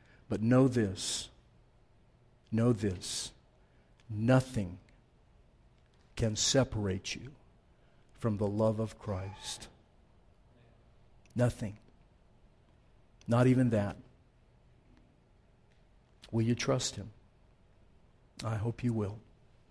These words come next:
Father, we know this is not easy. We know that even Jesus suffered in the Garden of Gethsemane. He begged that he wouldn't have to go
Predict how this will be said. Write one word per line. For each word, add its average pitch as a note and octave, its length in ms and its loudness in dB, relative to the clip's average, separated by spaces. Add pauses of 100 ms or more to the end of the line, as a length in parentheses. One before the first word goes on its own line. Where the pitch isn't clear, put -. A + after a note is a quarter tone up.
(960)
Father, B2 520 6 (480)
we D3 120 8
know C3+ 180 8
this A#2 280 2
is G#2+ 120 -2
not A#2 220 2
easy. A2+ 320 0
We B2+ 160 4
know C#3 160 6
that B2 160 2
even B2 300 4
Jesus A2+ 500 0
suffered A#2+ 420 2
in A#2+ 120 2
the A#2 60 0
Garden B2 380 4
of A2+ 140 0
Gethsemane. A#2 680 2
He B2+ 120 2
begged A#2+ 520 0 (640)
that - 100 -6
he C3+ 140 2
wouldn't B2 280 2
have A#2+ 300 0
to - 80 -4
go A#2+ 460 2